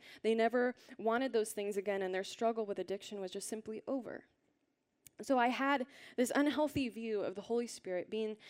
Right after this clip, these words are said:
this magic prescription that would take away this disease from me, that I would never have anorexic thought patterns or temptations, that I would be this powerful testimony of someone who overcame their eating disorder because of Jesus.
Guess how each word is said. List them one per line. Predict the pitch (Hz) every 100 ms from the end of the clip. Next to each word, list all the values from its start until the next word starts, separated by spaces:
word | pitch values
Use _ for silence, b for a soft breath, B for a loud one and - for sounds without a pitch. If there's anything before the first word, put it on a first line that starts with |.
| B
this | 214 208
magic | 214 214 240 262
prescription | - 214 - 170 - - - - 214
that | - -
would | 208
take | - 262 247
away | 226 202
this | 185 190
disease | - 175 104 - -
from | - -
me, | - 220 - _ B B B B
that | 233
I | 233
would | 254 233 B B
never | 233 240 247 277
have | 226 226 196 214
anorexic | 208 202 - 180
thought | - 180 -
patterns | 180 156 - -
or | 190
temptations, | - 180 - 180 - - - 220 - _ B B B
that | 220
I | 226
would | 269 226
be | 277
this | 247 -
powerful | 240 247 269 262
testimony | 240 214 - 202 196 196
of |
someone | - 220 220
who | 220 -
overcame | 233 247 247 - 240 226 214 B B -
their | 226
eating | 240 240 240
disorder | 208 196 202 190
because | 196 202 202
of | 196
Jesus. | 208 233 - - - - -